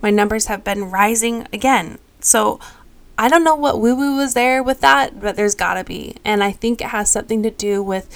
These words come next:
standing secure in who I am and what I have to offer you, um,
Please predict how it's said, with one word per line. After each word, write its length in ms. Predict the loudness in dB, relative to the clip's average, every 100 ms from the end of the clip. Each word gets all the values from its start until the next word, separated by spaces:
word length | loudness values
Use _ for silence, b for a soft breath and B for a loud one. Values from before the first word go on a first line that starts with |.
| B B B
standing 360 | -4 0 2 2
secure 480 | -2 -4 -6 -6 -6
in 140 | -6
who 120 | -6
I 100 | -6
am 220 | -4 -4 -6
and 120 | -4
what 120 | -4
I 40 |
have 220 | -2 -4 -2
to 120 | 2
offer 200 | 2 2
you, 320 | -2 -2 -4 -12 B B B B
um, 380 | 2 2 0